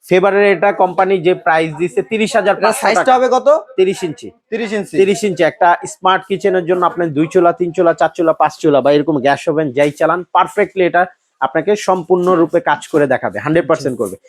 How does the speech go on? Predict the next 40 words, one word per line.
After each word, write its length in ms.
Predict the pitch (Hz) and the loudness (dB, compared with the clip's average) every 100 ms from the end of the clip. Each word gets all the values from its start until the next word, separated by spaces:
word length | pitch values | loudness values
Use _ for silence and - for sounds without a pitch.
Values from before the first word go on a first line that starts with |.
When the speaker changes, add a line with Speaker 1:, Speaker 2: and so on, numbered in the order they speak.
| _ - | _ 0
Speaker 1:
এবং 220 | 165 196 | 2 2
এটা 140 | 190 196 | 2 0
আজকে 260 | 185 - | 0 0
প্রাইস 400 | 196 - 170 175 160 | 0 0 0 2 0
দিচ্ছি 300 | 180 180 175 | -2 -2 -4
কত 140 | 170 165 | -4 -2
জানেন? 260 | 156 165 | -4 -4
তিরিশ 260 | 120 165 170 | -6 -6 -4
হাজার 180 | 165 160 | -4 -4
পাঁচশো 300 | 160 151 170 | -4 -4 -2
টাকার 220 | 156 156 | -2 -2
প্রোডাক্ট 340 | 151 160 160 147 _ _ - | -2 0 -2 -4 _ _ -2
অফারে 380 | 143 143 170 175 | -2 0 2 2
দিচ্ছি 280 | 160 165 175 | 2 0 -2
মাত্র 560 | 127 113 147 180 - 185 196 | -2 -2 -2 -2 -2 -2 0
পঁচিশ 320 | 202 196 196 180 | 0 0 0 0
হাজার 180 | 156 | 0
পাঁচশো 300 | 151 147 - 139 | 0 -2 -2 -2
টাকায় 220 | 131 127 | -2 -2
দিয়ে 140 | 117 | -4
দেবো। 140 | 113 101 | -6 -2
Speaker 2:
মাত্র 260 | 208 - 269 | -2 0 0
পঁচিশ 300 | 269 277 285 | 2 0 2
হাজার 220 | 285 277 | 2 2
পাঁচশো 180 | 262 214 | 0 2
Speaker 1:
মাত্র 100 | 277 | 2
Speaker 2:
টাকায় 140 | 202 | 0
এত 40 | 185 | 2
Speaker 1:
পঁচিশ 80 | |
হাজার 180 | 208 185 | 0 2
পাঁচশো 160 | 180 190 | 2 2
Speaker 2:
সুন্দর 200 | 240 294 | 2 2
Speaker 1:
টাকা 120 | - | 0
Speaker 2:
টেকনোলজি 380 | 269 285 - 277 | 0 0 2 2
Speaker 1:
হলে 200 | - 180 | 2 2
Speaker 2:
হুড। 80 | - | -2
Speaker 1:
ফেভারিটটা 460 | 165 160 - 160 | -2 -2 -2 -4
নিয়ে 160 | 156 160 | -2 -4
নিতে 200 | 151 139 | -6 -6
পারবেন। 280 | 123 104 | -6 -6